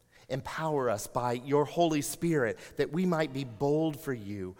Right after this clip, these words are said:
courageous for you, to stand out, to be different in a world that so longs to see the kingdom of God unfolding in our midst.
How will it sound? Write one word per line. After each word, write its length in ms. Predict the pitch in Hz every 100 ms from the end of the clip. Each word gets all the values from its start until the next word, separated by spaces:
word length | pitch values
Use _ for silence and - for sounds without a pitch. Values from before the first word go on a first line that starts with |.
| -
courageous 760 | - 160 120 135 175 160 135 -
for 160 | - 110
you, 420 | 92 98 90 87 - -
to 120 | 143
stand 520 | 131 - 190 196 185
out, 320 | 156 160 135 -
to 80 |
be 360 | 131 - 185 208
different 640 | 151 135 160 - 165 139 110 - -
in 120 | 143
a 60 | 143
world 480 | 113 120 156 156 139
that 160 | 120
so 600 | - - - 180 185 170 - - -
longs 600 | 123 139 151 143 120 -
to 100 | 110
see 640 | - - 143 143 117 92 - _ _ _ _ _ _ _ _ _ _
the 80 | -
kingdom 440 | - - 151 147 127
of 140 | 107
God 240 | 107 104 98
unfolding 520 | 92 - 101 104 95
in 100 | 87
our 120 | 82
midst. 480 | 82 80 - -